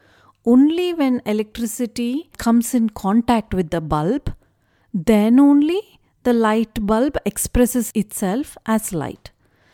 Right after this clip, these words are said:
Similarly, the B M I, the body, mind, and intellect are inert by nature. Only the pure self,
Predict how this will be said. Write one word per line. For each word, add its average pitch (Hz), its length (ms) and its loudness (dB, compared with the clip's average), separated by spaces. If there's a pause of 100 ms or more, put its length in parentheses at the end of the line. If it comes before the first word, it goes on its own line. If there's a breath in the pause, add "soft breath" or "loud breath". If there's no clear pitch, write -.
(160)
Similarly, 220 880 2
the 240 120 2
B 202 260 0
M 180 180 0
I, 175 260 -2
the 170 120 -4
body, 185 380 0
mind, 190 420 0
and 185 100 -2
intellect 170 680 -6 (100)
are 247 220 -2 (120)
inert 240 600 2
by 208 160 -2
nature. 175 500 -2 (1120)
Only 262 600 4
the 302 140 -4
pure 247 600 0
self, 262 680 -4